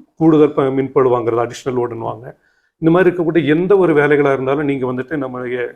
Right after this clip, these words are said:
டி என் இ பி வெப்சைட்லயே, டான்ஜெட்கோனுடைய வெப்சைட்ல போயாச்சுன்னு சொன்னீங்கன்னா,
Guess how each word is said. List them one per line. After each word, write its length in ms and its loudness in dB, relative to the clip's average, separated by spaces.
டி 100 -4
என் 100 -4
இ 60 -4
பி 120 -10
வெப்சைட்லயே, 640 -8
டான்ஜெட்கோனுடைய 600 -2
வெப்சைட்ல 460 -8
போயாச்சுன்னு 400 -12
சொன்னீங்கன்னா, 340 -10